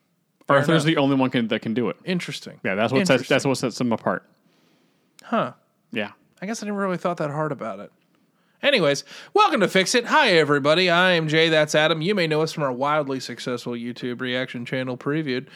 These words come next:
Speaker 1: or you may know us from being the janitor who got really weirded out when the kid, uh, controlled all the fish at the aquarium.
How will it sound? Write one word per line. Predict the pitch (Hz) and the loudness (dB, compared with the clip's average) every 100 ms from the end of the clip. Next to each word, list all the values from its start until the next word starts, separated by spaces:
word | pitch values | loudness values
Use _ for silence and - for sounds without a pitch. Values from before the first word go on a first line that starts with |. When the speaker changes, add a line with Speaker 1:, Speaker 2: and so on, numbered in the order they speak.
| - - - - | -20 -20 -10 2
Speaker 1:
or | 165 175 | 4 4
you | 139 175 214 | 2 0 0
may | 214 | 0
know | 214 226 233 | 0 2 2
us | 226 - | 0 -2
from | 233 226 | -2 0
being | 233 247 226 | 0 0 -2
the | 240 | -2
janitor | 202 214 254 165 135 127 | 0 0 0 0 -2 -2
who | 143 | 0
got | 151 151 | 2 2
really | 160 175 | 2 0
weirded | 156 175 185 190 | 2 2 2 0
out | 196 190 - | 2 0 -2
when | 131 131 | -6 -6
the | 131 | -8
kid, | - 160 160 165 _ - - - _ - | -4 -2 -2 -6 _ -20 -20 -20 _ 0
uh, | 156 151 151 _ - | 2 2 -2 _ -14
controlled | - 165 185 185 | -6 -2 0 2
all | 185 | 2
the | 180 | 0
fish | - 196 202 | -2 -2 -2
at | 190 | -6
the | 190 | -6
aquarium. | 190 202 185 131 110 - | -4 -2 -2 -2 -6 -10